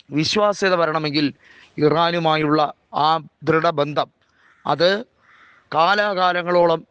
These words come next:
നിലനിൽക്കുന്നതാണ് എന്ന് റഷ്യയ്ക്ക് ബോധ്യപ്പെടുത്തേണ്ടതായുണ്ട്. അത് റഷ്യ തെളിയിച്ചു കൊണ്ടിരിക്കുകയുമാണ്.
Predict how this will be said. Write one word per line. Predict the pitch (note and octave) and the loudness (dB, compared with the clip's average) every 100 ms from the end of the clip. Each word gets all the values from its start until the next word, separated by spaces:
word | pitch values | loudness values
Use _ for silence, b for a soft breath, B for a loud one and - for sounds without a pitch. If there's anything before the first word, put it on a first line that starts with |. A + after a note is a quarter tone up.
| C3 | -6
നിലനിൽക്കുന്നതാണ് | D#3 F3 F#3 F3+ - D#3+ D#3+ D#3 D#3 D#3 D3+ | 0 2 2 -2 -4 -2 0 0 0 -2 -2
എന്ന് | D3+ D3+ D3 | 0 0 0
റഷ്യയ്ക്ക് | C#3+ - D#3 D#3+ C#3+ | 0 0 0 0 2
ബോധ്യപ്പെടുത്തേണ്ടതായുണ്ട്. | D3+ D3+ D#3+ E3 - D#3+ D3 D3 D3 C#3+ C#3 C3+ B B B D#3 | 2 2 0 -2 0 0 0 -2 -2 -2 -2 -4 B B B -4
അത് | E3 F3 | 0 0
റഷ്യ | F3 - G3+ D3+ - - | 0 0 0 0 -4 -2
തെളിയിച്ചു | D#3+ E3+ G3 E3+ F#3 | 0 2 0 -4 -6
കൊണ്ടിരിക്കുകയുമാണ്. | E3 D#3 D3+ D#3 D3+ C3+ B2 | -4 -4 -4 -2 0 -2 -4